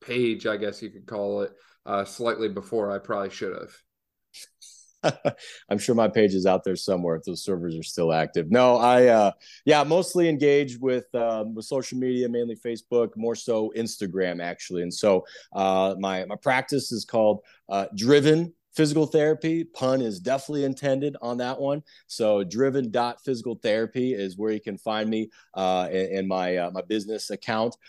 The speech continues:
Speaker 2: Um, that's where I do most of my, my communication. Um, again, my, uh, um, my, my client list is, is relatively small, but intentionally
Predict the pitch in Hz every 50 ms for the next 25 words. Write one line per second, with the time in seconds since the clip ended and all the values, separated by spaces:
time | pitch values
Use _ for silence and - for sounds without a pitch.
0 | - _ _ - 95 92 92 92 92 92 104 110 104 - 117 107 104 104 104 107
1 | 110 104 - - 110 104 101 98 98 98 98 98 95 - - 104 104 104 98 -
2 | - 123 113 113 110 107 - - 113 110 104 104 101 - _ _ _ _ - 87
3 | 87 87 87 87 95 90 78 92 85 95 98 101 101 101 101 101 98 98 98 95
4 | 92 90 90 87 - - 90 87 85 85 85 82 82 82 _ _ _ - - 90
5 | 87 85 85 82 - 90 - - - 131 131 127 113 117 113 113 113 117 - -
6 | - 104 98 92 101 117 117 120 160 156 143 - - 143 123 123 110 - - -
7 | 120 117 120 127 135 107 107 98 95 107 104 101 - 135 131 127 - - - 113
8 | 107 110 110